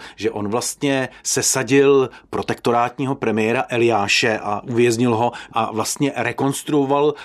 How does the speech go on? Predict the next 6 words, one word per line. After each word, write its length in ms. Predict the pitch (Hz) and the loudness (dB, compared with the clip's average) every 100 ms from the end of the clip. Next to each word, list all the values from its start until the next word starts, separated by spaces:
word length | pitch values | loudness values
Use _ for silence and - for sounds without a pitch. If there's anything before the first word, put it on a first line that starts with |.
| - | -6
protektorátní 840 | 110 110 - 135 135 135 - 151 | -4 -2 -2 0 0 -2 -6 -6
vládu 540 | 120 113 117 127 143 139 - - | 0 2 2 2 -2 -4 -12 -10
z 160 | - | -6
takové 460 | - - 120 127 143 | -6 -4 -2 0 0
té 260 | 165 156 | 0 -2
podoby 600 | 151 120 120 123 139 143 | 0 0 0 2 4 2